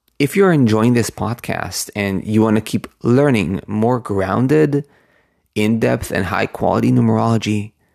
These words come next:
make sure to click the follow or subscribe button on the platform you're listening from and become part of my numerology community. And also, make sure to check out the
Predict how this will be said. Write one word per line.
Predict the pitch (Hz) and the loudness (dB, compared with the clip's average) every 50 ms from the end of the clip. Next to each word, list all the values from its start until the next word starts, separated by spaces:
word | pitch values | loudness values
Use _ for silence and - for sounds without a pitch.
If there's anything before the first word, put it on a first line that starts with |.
| _ _ _ _ _ _ _ _ | _ _ _ _ _ _ _ _
make | - 165 202 208 | 0 0 0 2
sure | - 240 226 | 2 0 0
to | - - | 0 -2
click | - - - 143 147 - - | -2 0 0 0 0 -2 -4
the | - - - - | -6 -8 -4 -4
follow | 117 113 113 113 117 117 117 - | -2 0 0 0 0 0 0 0
or | 120 113 | -2 -2
subscribe | - - 107 - - - - 107 107 104 101 | -2 -4 -4 -4 -6 -4 -2 -2 -2 0 -2
button | 104 - - - 113 110 104 | -2 -2 -2 -2 -2 -2 -2
on | - 107 107 101 | -2 -2 0 0
the | 92 - | -2 -4
platform | - - 92 95 101 - - - 117 113 107 | -4 -6 -6 -6 -6 -6 -4 -4 -2 0 0
you're | 95 90 90 95 104 | 0 0 0 2 0
listening | 117 120 - - 117 104 | 0 0 0 0 -2 -2
from | - - - 92 87 87 87 85 - _ _ _ _ _ _ _ _ _ _ _ | -2 -4 -4 -4 -4 -6 -8 -10 -14 _ _ _ _ _ _ _ _ _ _ _
and | - 117 110 | -8 -6 -6
become | 113 - - 135 131 | -6 -2 0 0 2
part | 123 120 - 135 135 127 | 2 2 2 2 0 0
of | 131 127 | 0 -2
my | 120 113 113 113 113 | -4 -4 -4 -6 -6
numerology | - 110 107 104 101 98 95 104 107 101 - - | -6 -6 -4 -4 -4 -2 -2 -2 -4 -4 -8 -10
community. | - 98 90 104 107 98 87 69 - - - _ _ _ _ _ _ _ _ _ _ _ _ _ _ _ - - _ _ _ _ | -6 -2 0 2 2 2 0 -2 -6 -10 -14 _ _ _ _ _ _ _ _ _ _ _ _ _ _ _ -20 -20 _ _ _ _
And | 113 113 143 | 0 2 4
also, | 202 254 - - - 104 104 107 - - - | 4 2 2 2 2 2 2 2 0 0 -4
make | 135 131 - | -4 -4 -2
sure | - - - | -2 -2 -2
to | - - | -2 -4
check | - - 202 196 - | -4 -4 -4 -2 -2
out | - - | -2 -2
the | - | -4